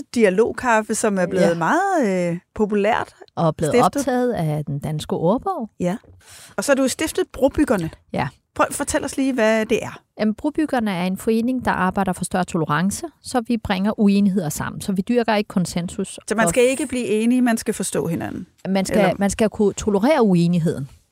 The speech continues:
Speaker 1: Ja.
Speaker 2: Øh, fordi vi ønsker et samfund, som løser sine problemer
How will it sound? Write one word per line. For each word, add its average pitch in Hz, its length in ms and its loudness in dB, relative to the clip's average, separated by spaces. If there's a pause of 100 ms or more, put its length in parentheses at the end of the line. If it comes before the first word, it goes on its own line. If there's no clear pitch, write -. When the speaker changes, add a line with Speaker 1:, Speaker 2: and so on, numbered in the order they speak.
(140)
Speaker 1:
Ja. 170 180 2
Speaker 2:
Øh, 160 100 -2
fordi 202 220 0
vi 185 140 0
ønsker 226 320 0
et 220 100 -4
samfund, 175 520 -2
som 180 240 -2
løser 190 340 0
sine 165 520 -4
problemer 185 580 0